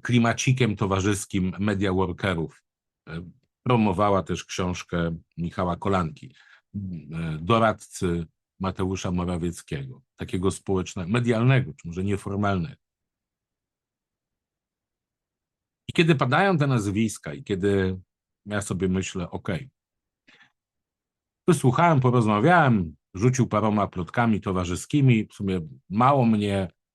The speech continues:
interesuje, tak jak oni wódkę piją i co się później dzieje, e, choć to jakby też pokazuje, że,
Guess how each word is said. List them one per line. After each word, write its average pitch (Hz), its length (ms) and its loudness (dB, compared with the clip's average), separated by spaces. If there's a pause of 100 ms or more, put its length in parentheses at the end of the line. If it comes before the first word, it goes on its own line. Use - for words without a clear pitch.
(340)
interesuje, 110 920 2
tak 101 220 -4
jak 95 180 -6
oni 95 200 0
wódkę 101 320 -4
piją 87 600 0
i - 80 -18
co - 120 -8
się 90 160 -6
później 95 360 -4
dzieje, 92 380 -2 (500)
e, 98 180 -10
choć 131 260 0
to 147 100 2
jakby 127 220 4
też 131 180 2
pokazuje, 113 640 0
że, 101 340 -2